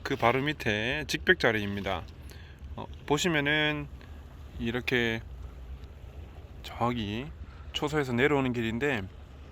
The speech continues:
굉장히 가파릅니다. 어, 이곳에 오실 때는 정말 내려오실 때 조심하셔야 됩니다. 다행히 오늘 이곳에 왔을 때 이 포인트에,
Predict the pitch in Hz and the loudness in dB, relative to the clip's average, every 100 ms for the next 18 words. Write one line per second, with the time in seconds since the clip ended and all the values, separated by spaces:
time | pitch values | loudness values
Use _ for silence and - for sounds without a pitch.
0 | - - - - - 151 151 127 - 147 | -12 -12 -10 -8 2 4 6 2 4 4
1 | 147 139 107 95 - - - - - 113 | 6 6 2 0 -6 -12 -12 -14 -2 2
2 | 107 107 107 107 147 175 165 147 160 143 | 4 4 4 4 2 2 2 0 -2 2
3 | 120 120 131 135 123 143 160 - - 131 | 4 4 6 8 8 4 -2 -10 -2 6
4 | 143 127 123 123 - 135 135 135 131 - | 6 6 2 2 6 8 8 4 0 -14
5 | - - 123 170 131 127 107 107 107 101 | -6 0 4 4 4 2 2 2 0 -2
6 | 98 - - - - - - - - - | -4 -6 -12 -12 -12 -10 -10 -10 -12 -8
7 | - 135 156 156 143 151 139 139 131 120 | 4 6 8 6 2 4 6 6 6 4
8 | 127 - 143 147 165 143 131 - 147 - | -2 -6 0 4 4 6 4 4 2 6
9 | 123 120 113 113 - 147 - 147 143 - | 6 6 2 -4 -6 -6 0 2 2 2
10 | 135 113 123 101 | 4 6 4 2